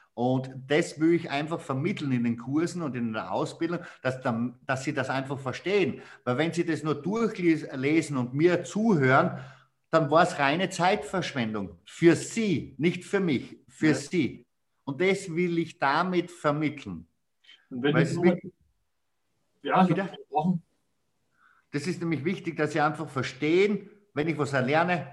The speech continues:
Speaker 1: setze es um, wende es an, sonst macht's keinen Sinn.
Speaker 2: Und insofern, wenn du es ja so, so zeitnah umsetzt,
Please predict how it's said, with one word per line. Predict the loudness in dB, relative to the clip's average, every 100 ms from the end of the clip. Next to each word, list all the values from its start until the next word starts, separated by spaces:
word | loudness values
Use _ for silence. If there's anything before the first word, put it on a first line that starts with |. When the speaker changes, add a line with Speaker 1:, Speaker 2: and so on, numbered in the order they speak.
| -4
Speaker 1:
setze | 0 0 0
es | -2
um, | -2 -4 -12 0
wende | 2 4
es | 2
an, | 2 0 -4 -6
sonst | -6 0
macht's | 0 0
keinen | -4 -4 -4 -4
Sinn. | -4 -8 -12 -20 _ _ _ _ _ _ _
Speaker 2:
Und | -10
insofern, | 0 2 2 0 -2 _
wenn | -2
du | 0
es | 0
ja | 0
so, | -2 -6
so | -6 -6 -8 -18 _ _ -16 -14 -12
zeitnah | -8 -8 -6 0 2 2
umsetzt, | 2 2 2 0 -6 -10 -18 -20